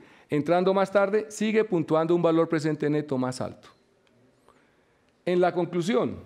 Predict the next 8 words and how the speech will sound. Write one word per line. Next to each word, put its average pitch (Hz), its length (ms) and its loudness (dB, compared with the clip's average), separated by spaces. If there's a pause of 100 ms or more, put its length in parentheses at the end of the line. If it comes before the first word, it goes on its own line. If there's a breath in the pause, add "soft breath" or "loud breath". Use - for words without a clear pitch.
(1500 soft breath)
la 143 160 0
evaluación 147 680 4 (240)
permite 190 480 0
afirmar 196 580 -2 (540)
que 226 540 -2
la 139 220 -2
alternativa 135 920 -2
subterránea 180 800 -4